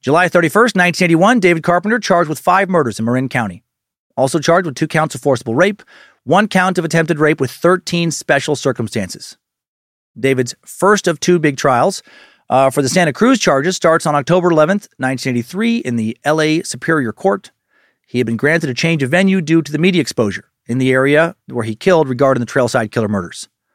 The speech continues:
Uh, the trial ended being, uh, ended up being unique because the judge seated two juries at the same time,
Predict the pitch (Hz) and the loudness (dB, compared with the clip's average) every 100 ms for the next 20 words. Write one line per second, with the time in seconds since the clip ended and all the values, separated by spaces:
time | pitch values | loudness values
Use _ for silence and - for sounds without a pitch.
0 | _ _ _ _ _ - 110 110 165 185 | _ _ _ _ _ -10 -8 0 2 4
1 | 185 165 208 170 165 160 156 151 151 160 | 2 2 0 0 0 2 2 2 0 0
2 | 170 165 147 135 214 202 - 160 165 143 | 2 2 0 2 2 2 -2 0 2 2
3 | 123 196 214 - 180 165 135 - 226 262 | 2 2 2 -2 -2 0 -2 0 4 4
4 | 185 190 190 165 - 165 151 139 110 - | 4 2 2 0 -6 -4 -2 -2 -4 -6